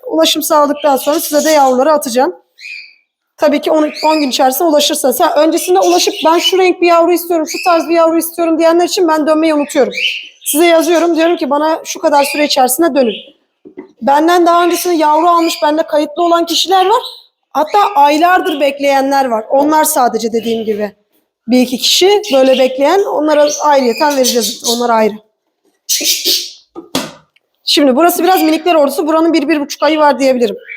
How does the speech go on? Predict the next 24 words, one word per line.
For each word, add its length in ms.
Yumurtalar 460
da 60
var 120
çünkü. 360
Burada 300
bir 80
mucize 400
bebeğimiz 460
vardı. 200
O 100
neredeymiş? 840
Aha 220
da 80
buradaymış. 600
Dur, 100
dur, 160
dur, 140
dur, 140
dur. 100
Durun 180
lan. 140
Ben 60
alamadım, 440
alamadım. 360